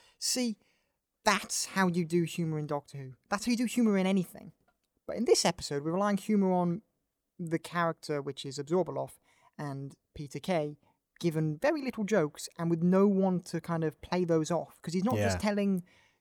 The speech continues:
Speaker 1: stand-up where you tell a story and you've got the setup, the punchline, all that. It's just
Speaker 2: Well, maybe,
Speaker 1: humour.
Speaker 2: maybe they should have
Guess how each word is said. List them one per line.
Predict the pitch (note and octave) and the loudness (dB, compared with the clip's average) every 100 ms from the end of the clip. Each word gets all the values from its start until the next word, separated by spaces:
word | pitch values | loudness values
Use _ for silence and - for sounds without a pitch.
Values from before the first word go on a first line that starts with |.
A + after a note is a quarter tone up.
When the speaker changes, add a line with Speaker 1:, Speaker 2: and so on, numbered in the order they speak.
| _ _ | _ _
Speaker 1:
stand-up | - F3 F#3 D#3+ F3+ D3+ | 0 2 4 2 0 -4
where | D3 | -10
you | |
tell | - E3 | -6 -6
a | C#3+ | -4
story | - F#3 E3 C#3+ | 2 4 4 2
and | C#3+ | -4
you've | C#3 | -8
got | E3 | -8
the | - | -4
setup, | D3+ D3+ - | -2 -2 -6
the | |
punchline, | - D3+ - D3+ D#3+ | -8 -8 -6 -4 -2
all | D3+ | -2
that. | D3+ - _ _ _ _ | -4 -10 _ _ _ _
It's | E3 - | -10 -10
just | - F#3 F3 - - _ _ _ | 0 0 2 -2 -8 _ _ _
Speaker 2:
Well, | D3+ | 4
maybe, | D#3 F#3 D#3 F3+ | 8 8 8 6
Speaker 1:
humour. | D3 - | 4 0
Speaker 2:
maybe | C#3 D#3+ B2+ | 2 4 2
they | |
should | A#2 | 0
have | C#3 | 2